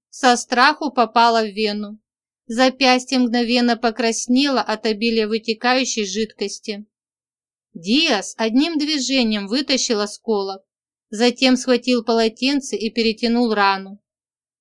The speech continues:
Подхватив меня на руки, перенёс на кровать. "Лежите, я за лекарем". Охранник метнулся к двери. Его невозмутимое лицо дрогнуло только раз,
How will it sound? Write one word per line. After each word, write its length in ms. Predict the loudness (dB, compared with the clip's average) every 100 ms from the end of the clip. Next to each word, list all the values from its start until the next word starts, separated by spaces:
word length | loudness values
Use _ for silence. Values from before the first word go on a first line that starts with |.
| -2
Подхватив 680 | 0 0 -2 0 0 0 2
меня 280 | 2 4
на 260 | 4 4 2
руки, 280 | 0 -2 -2
перенёс 520 | 0 2 2 0 0
на 140 | -4
кровать. 580 | -4 -2 0 -2 -4 _ _ _ _ _ _ _
"Лежите, 840 | -2 0 0 2 2 2 -2 -6 -8 -8
я 260 | 0 0
за 160 | 2 0
лекарем". 680 | 2 0 -2 -6 -6 -10 -14 _ _ _ _ _ _ _ 2
Охранник 640 | 2 2 2 4 4 0 -2
метнулся 540 | -4 -4 -6 -4 -4
к 100 | -2
двери. 520 | 0 2 2 -2 -6 -12 _ _ _ _ _
Его 400 | -2 0 4 4
невозмутимое 920 | 4 4 2 2 0 2 2 4 4
лицо 360 | 2 0 -2 -2
дрогнуло 540 | 2 2 2 0 0
только 420 | 2 2 2 0
раз, 420 | 2 2 0 -8